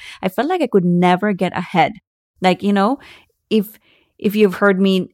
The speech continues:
in any of my previous episodes, you've heard me talk about my illness. It always felt like one thing after another would happen. I would maybe get respite for a little bit, but then something else would come about.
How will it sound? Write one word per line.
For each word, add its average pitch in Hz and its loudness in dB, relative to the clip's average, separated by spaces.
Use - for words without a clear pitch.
in 175 -4
any 185 -2
of 175 -4
my 170 -4
previous 175 -4
episodes, 165 -6
you've 165 -10
heard 170 -4
me 170 -2
talk - -6
about 165 -2
my 160 -4
illness. 170 -4
It 202 -4
always 226 -2
felt 269 -4
like 240 0
one 175 0
thing 247 -4
after 220 -2
another 185 -2
would 170 -6
happen. 170 -4
I - -2
would 175 0
maybe 196 0
get 170 -2
respite 175 -4
for - -4
a 160 -4
little 156 -2
bit, 359 0
but 180 0
then 175 0
something 165 -4
else 165 -2
would 202 -6
come 254 -8
about. 285 0